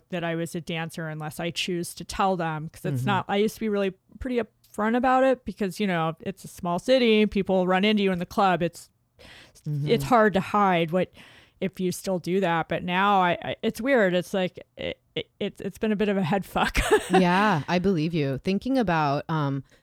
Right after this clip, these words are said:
Speaker 2: if I think about quitting, like, "Oh, when will I be done?" You know,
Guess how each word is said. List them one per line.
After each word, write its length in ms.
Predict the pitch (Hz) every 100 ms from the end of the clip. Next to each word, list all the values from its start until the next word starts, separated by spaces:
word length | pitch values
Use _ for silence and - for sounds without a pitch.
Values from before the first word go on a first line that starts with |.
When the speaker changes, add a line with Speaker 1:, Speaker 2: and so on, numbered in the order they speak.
| _
Speaker 2:
if 140 | 160 180
I 80 | 170
think 220 | 208 196
about 420 | 180 160 143 127
quitting, 520 | - 156 143 147 165
like, 260 | 151 139 -
"Oh, 120 | 262
when 340 | 240 175 240 311
will 120 | 233
I 220 | 185 175
be 260 | 139 156 143
done?" 480 | - 131 127 143 151
You 140 | 156
know, 320 | 151 135 131